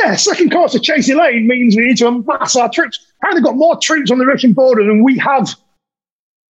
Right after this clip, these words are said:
in England. But, um, yeah, so we played in, played in Odessa, and it was a really weird gig. It was a beach gig. And, um, so I was swimming in the,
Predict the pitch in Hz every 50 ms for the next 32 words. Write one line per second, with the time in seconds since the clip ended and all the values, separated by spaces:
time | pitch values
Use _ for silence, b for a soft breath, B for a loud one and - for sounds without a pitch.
0 | _ - - 226 233 262 269 240 208 175 156 - - _ _ _ _ _ _ _
1 | _ _ _ _ - 262 220 240 254 269 254 233 233 294 311 294 247 185 - 262
2 | 277 269 190 269 320 302 277 269 277 269 240 196 - 302 285 262 247 262 262 233
3 | 185 254 262 233 - - 220 208 214 208 220 220 220 202 262 277 262 240 285 311
4 | 302 269 285 285 269 196 - 294 247 214 202 170 190 160 160 262 269 240 190 -
5 | - 214 190 185 165 - - - 202 208 214 208 202 202 190 - 226 233 247 -
6 | - - 254 240 226 214 214 208 214